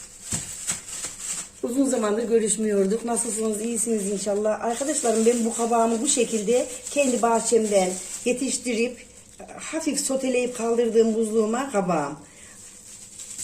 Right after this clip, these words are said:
Bismillahirrahmanirrahim. Yarım kilodan fazla kabak, iki kişilik yemek yapıyorum şu an. Yarım kase zeytinyağım var.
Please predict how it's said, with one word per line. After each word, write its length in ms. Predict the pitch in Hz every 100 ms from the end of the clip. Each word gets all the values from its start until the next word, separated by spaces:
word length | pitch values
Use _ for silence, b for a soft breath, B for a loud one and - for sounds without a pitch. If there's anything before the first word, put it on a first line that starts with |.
| -
Bismillahirrahmanirrahim. 1400 | - - 220 196 170 170 165 170 160 160 160 160 180 277 - B B B B B B - - - _ _ _ - - _ - -
Yarım 280 | 269 339 269
kilodan 380 | 214 226 190 190
fazla 340 | 185 190 240
kabak, 240 | 214 185 190
iki 160 | 226
kişilik 400 | 226 202 196 190
yemek 220 | 196 180 180
yapıyorum 440 | 180 180 175 180
şu 180 | - 190
an. 200 | 220 381 - B B B - - _ _ _ _ _ -
Yarım 360 | 262 294 285
kase 320 | 240 214 247
zeytinyağım 720 | 208 233 226 220 214 180 160 165
var. 380 | 170 269 -